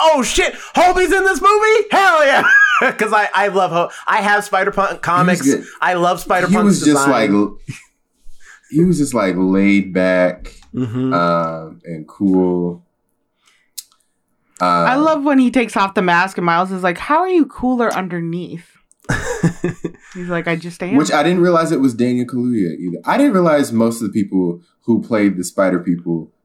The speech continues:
Speaker 2: in this movie were in this movie. When the credits started rolling, I was like, "Okay, yeah, I, I knew that person, I knew that person." I was like, "No, I really expected this to be a more star-studded cast."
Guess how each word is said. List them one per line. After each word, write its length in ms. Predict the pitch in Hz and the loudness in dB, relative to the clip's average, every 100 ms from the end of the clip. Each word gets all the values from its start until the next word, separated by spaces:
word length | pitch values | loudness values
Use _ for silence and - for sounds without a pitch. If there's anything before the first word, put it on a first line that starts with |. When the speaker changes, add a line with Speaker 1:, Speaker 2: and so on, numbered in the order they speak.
| _ - | _ -6
Speaker 2:
in 180 | 92 92 | -2 -2
this 180 | 90 | -2
movie 320 | 92 87 82 80 | -2 -2 -2 -4
were 160 | 85 | -4
in 240 | - 87 87 | -4 -2 -2
this 200 | 87 87 | -2 -4
movie. 300 | 82 - 76 - - | -8 -8 -12 -14 -14
When 280 | 104 107 143 | -4 0 0
the 80 | 180 | 0
credits 320 | - 175 175 | 0 0 0
started 260 | 175 160 156 | 0 0 2
rolling, 360 | 139 156 160 - | 2 2 0 0
I 60 | |
was 220 | 120 123 | 0 0
like, 300 | 120 110 101 _ _ | 0 -2 -4 _ _
"Okay, 200 | 131 135 | -4 0
yeah, 440 | 123 101 101 98 95 110 110 104 | 2 2 4 4 2 -2 -6 -8
I, 40 | 95 | -4
I 40 | |
knew 140 | 104 | -2
that 180 | 120 113 | 0 0
person, 260 | 113 101 98 | -2 -6 -4
I 40 | 92 | -4
knew 180 | 98 | -2
that 240 | 98 90 - | 0 0 0
person." 440 | 101 98 95 90 - | -4 -4 -8 -10 -8
I 40 | |
was 120 | 90 | -4
like, 180 | 95 87 - _ _ | -2 -4 -6 _ _
"No, 140 | 220 160 | -4 -2
I 80 | 123 | 0
really 280 | 165 254 | 2 2
expected 580 | 196 - - 175 196 107 | 2 -4 -6 -4 -2 -4
this 120 | 101 - | -4 -6
to 80 | 101 | -6
be 300 | 107 107 - | -6 -4 -4
a 60 | 98 | -4
more 240 | 110 131 | -2 -4
star-studded 640 | 127 123 120 120 120 101 - | -4 0 0 0 -4 -4 -6
cast." 420 | 147 120 101 | -4 -4 -4